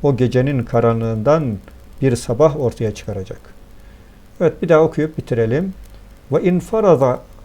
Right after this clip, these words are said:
وإن فرض الطغاة عليك ذلا، فلا تخضع وعش دنياك حرا.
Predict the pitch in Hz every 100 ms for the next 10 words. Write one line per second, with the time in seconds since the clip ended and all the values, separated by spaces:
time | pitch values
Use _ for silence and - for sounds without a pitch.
0 | - 123 156 160 - 208 196 123 117 -
1 | 127 123 147 123 131 120 131 - 107 104
2 | 160 127 113 92 90 - - - - -
3 | - - 127 135 123 233 - 147 135 104
4 | - - 123 131 156 - - 131 123 139
5 | 127 120 - 139 107 107 98